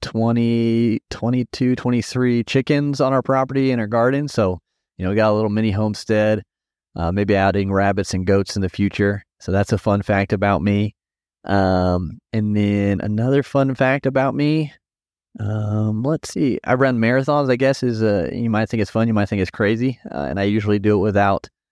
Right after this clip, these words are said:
uh, any real training. I might go run, you know, five to eight miles here and there, but,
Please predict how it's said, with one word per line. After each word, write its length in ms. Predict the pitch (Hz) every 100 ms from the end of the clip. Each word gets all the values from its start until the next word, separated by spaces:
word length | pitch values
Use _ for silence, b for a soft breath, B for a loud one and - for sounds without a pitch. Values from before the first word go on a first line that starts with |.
| _ _ -
uh, 220 | 90 82 - _
any 220 | 113 113 107
real 240 | 107 104
training. 420 | - 104 104 113
I 40 | 98
might 180 | 101
go 80 | 95
run, 380 | 98 98 101 92 _ _ _ _ -
you 80 | 87
know, 100 | 85
five 460 | - 92 90 92
to 260 | 95 87 85 -
eight 160 | 98
miles 320 | 92 95 95
here 160 | - 95
and 100 | 95
there, 220 | 92 98
but, 240 | 104 87